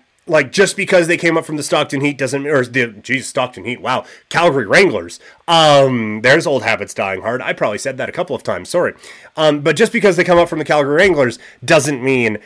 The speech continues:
that they're going to be exceptional, because two guys were. However, fourth line, kinda bad. You add a Ruzicka to it, passable. You add a Zahora to it, oh, hey, look at that. They're actually good.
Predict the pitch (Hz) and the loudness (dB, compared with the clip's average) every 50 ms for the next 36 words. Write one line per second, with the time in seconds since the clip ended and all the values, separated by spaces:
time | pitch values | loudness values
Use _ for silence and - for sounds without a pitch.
0 | - _ - 135 123 104 135 135 117 120 127 120 113 113 113 107 - - 185 175 | -10 _ -2 0 2 4 2 2 2 2 0 0 -2 -4 -6 -6 -2 0 0 0
1 | - - - 147 127 110 120 113 - 123 110 - - 135 127 117 120 110 110 110 | 0 -2 -2 -2 -2 -2 -2 -2 -4 -4 -4 -4 -4 -4 -2 0 0 0 0 0
2 | 110 - 170 143 92 - - _ _ _ _ _ - - - - 165 175 185 185 | 0 2 2 2 2 0 -6 _ _ _ _ _ -16 -10 -4 0 2 4 4 6
3 | 190 208 208 208 196 151 147 151 120 92 - _ _ _ _ _ _ _ _ _ | 6 6 4 4 2 2 2 0 0 0 -4 _ _ _ _ _ _ _ _ _
4 | _ _ _ _ _ _ _ _ _ _ _ - - - 254 277 294 240 - 196 | _ _ _ _ _ _ _ _ _ _ _ -6 0 2 4 4 4 2 2 2
5 | 180 156 143 139 139 135 131 127 _ _ _ _ _ _ _ _ - - 127 120 | 4 4 4 4 4 2 0 -4 _ _ _ _ _ _ _ _ -6 -2 0 0
6 | 123 127 127 127 156 147 135 113 95 87 - _ _ _ _ _ - 139 156 156 | 0 0 0 2 2 4 4 2 0 -2 -8 _ _ _ _ _ -2 0 2 4
7 | 151 143 143 135 127 127 123 160 254 294 294 - - 339 247 - 190 147 135 143 | 6 6 6 4 4 2 0 2 0 0 0 0 -2 -2 0 2 2 4 4 4
8 | 208 247 - _ _ _ _ _ _ _ _ _ _ _ _ _ _ _ _ _ | 4 2 0 _ _ _ _ _ _ _ _ _ _ _ _ _ _ _ _ _
9 | _ - - 269 339 381 392 381 - 381 277 285 254 - - _ _ _ _ _ | _ -8 -2 0 2 2 2 2 2 0 0 0 -2 -4 -8 _ _ _ _ _
10 | _ _ _ - 147 170 185 190 190 175 180 175 175 175 170 160 131 131 135 - | _ _ _ -6 0 2 4 4 6 6 6 6 6 6 6 4 2 0 -2 0
11 | - 180 262 339 370 370 - - 185 160 151 147 143 143 - _ - _ _ - | 4 4 6 6 6 4 4 4 4 6 6 6 4 2 -4 _ -20 _ _ 0
12 | - 269 294 240 277 311 311 302 311 320 - 320 311 - 359 359 339 269 196 - | 4 6 6 6 6 6 4 4 0 -2 0 -2 0 2 4 4 6 6 4 2
13 | - _ _ _ - 170 233 262 262 247 254 240 240 233 - - 262 240 247 247 | -2 _ _ _ -4 2 4 6 8 8 6 6 4 2 -2 -6 -6 -4 -4 -4
14 | 214 254 294 247 151 123 - | 0 4 4 4 4 2 -2